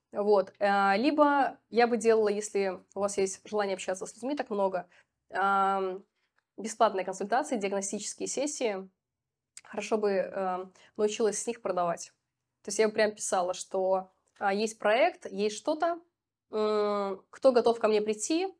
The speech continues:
а, записывайтесь на бесплатную диагностическую консультацию,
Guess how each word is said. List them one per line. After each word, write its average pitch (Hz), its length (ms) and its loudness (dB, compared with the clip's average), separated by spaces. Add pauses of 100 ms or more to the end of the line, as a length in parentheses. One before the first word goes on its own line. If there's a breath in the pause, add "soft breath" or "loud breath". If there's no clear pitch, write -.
(180)
а, 208 600 2
записывайтесь 247 640 -2
на 208 200 0
бесплатную 226 420 2
диагностическую 208 600 -2
консультацию, 262 840 0